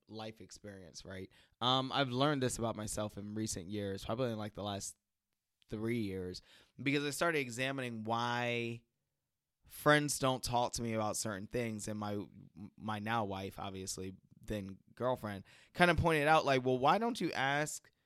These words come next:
people certain, like, follow-up questions when they tell you certain things, or why don't you engage people on, like," and I,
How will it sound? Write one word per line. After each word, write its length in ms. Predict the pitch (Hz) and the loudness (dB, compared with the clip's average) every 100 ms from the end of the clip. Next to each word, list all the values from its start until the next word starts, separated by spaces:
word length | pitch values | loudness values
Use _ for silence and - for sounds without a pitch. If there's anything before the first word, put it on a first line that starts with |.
| _ _ - | _ _ 0
people 320 | 151 135 131 | 2 0 -2
certain, 460 | - 135 110 120 117 | 0 0 0 -4 -4
like, 220 | 107 - | -6 -2
follow-up 440 | 147 160 135 110 | 2 4 4 0
questions 440 | - 107 - 107 107 | 0 -4 -4 -6 -6
when 100 | 104 | -8
they 100 | 98 | -6
tell 200 | - 139 | -2 0
you 120 | 120 | 0
certain 280 | - 98 107 | -4 -6 -6
things, 300 | 104 104 101 | -10 -8 -8
or 200 | 104 104 | -6 -4
why 160 | 113 | -4
don't 200 | 131 131 | -4 -4
you 100 | 135 | -4
engage 400 | 117 110 110 113 | -6 -6 -6 -6
people 160 | 107 107 | -8 -10
on, 140 | 104 | -10
like," 220 | 104 104 - - - - | -10 -12 -14 -20 -20 -2
and 160 | 143 143 | 2 4
I, 200 | 139 | 2